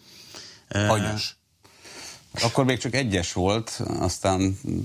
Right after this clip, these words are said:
Speaker 3: szerintem még amikor találkoztunk, akkor is egy-kettő körül
Speaker 2: Most?
Speaker 3: lehetett. Most már négy fölött.
Speaker 1: Egyébként érdekes, amit mondasz, mert mindketten akkor kezdtünk el igazán beszélgetni, amikor mindketten fel voltunk mentve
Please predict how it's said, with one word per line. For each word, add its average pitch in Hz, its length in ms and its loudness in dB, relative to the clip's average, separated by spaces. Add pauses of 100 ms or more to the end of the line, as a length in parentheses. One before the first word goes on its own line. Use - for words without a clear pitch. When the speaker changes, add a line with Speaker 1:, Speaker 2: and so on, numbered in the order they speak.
Speaker 3:
szerintem 110 400 2
még 101 300 4
amikor 95 240 2
találkoztunk, 87 560 2
akkor 82 200 -2
is 82 200 -2
egy-kettő 85 560 -4
körül 82 200 0
Speaker 2:
Most? 104 100 2
Speaker 3:
lehetett. 87 500 -2 (400)
Most 123 200 0
már 113 140 6
négy 101 240 2
fölött. - 440 -6 (1120)
Speaker 1:
Egyébként 113 340 0
érdekes, 107 380 0
amit 107 180 2
mondasz, 101 360 0
mert 107 180 2
mindketten 98 560 -2
akkor 98 280 -6
kezdtünk 98 340 -2
el 95 80 -2
igazán 92 340 0
beszélgetni, 101 500 0
amikor 95 220 -2
mindketten 92 420 -4
fel 98 200 2
voltunk 85 340 -2
mentve 87 480 -2